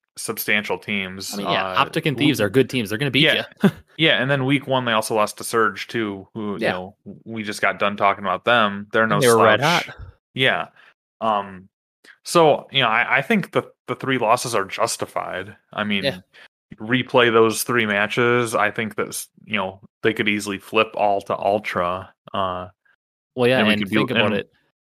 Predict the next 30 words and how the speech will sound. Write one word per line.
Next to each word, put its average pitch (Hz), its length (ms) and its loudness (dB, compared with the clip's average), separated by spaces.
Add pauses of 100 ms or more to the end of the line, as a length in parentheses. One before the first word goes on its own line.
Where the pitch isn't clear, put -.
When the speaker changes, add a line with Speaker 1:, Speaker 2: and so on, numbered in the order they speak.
(120)
Speaker 2:
With 123 280 -4
Optic 123 340 0
and 120 140 -6
Thieves, 127 240 -4
like, 104 180 -4 (140)
their 120 160 2
schedule 127 420 -2
is 107 80 -6
that 110 200 0
tough 120 360 -2
and 110 200 -10
ho-, - 240 -4
a 110 80 -4
hot 110 260 0
Surge, 123 280 -4
that 113 80 -4
means 117 140 -2
at 107 120 -6
some 147 140 -2
point 123 200 0
coming 123 140 0
up, 117 100 0
they're 113 140 -2
gonna 107 120 -2
have 101 420 2
an 110 200 -2
easier 120 240 -2
schedule. - 480 -10 (440)
Speaker 1:
Right. 92 340 0 (960)
So, 135 600 4